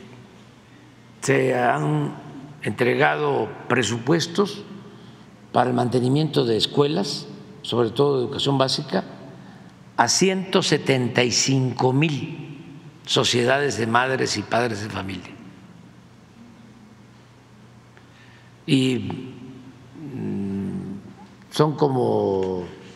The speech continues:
trece millones de estudiantes que reciben becas. Nunca en la historia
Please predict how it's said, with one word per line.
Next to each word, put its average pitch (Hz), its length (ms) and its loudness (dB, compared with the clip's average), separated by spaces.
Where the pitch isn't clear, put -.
trece 147 560 2
millones 139 800 0
de 107 400 0
estudiantes 143 640 0
que 120 120 0
reciben 135 460 2
becas. - 560 -2
Nunca 214 340 2
en 147 60 0
la 143 60 0
historia 110 420 0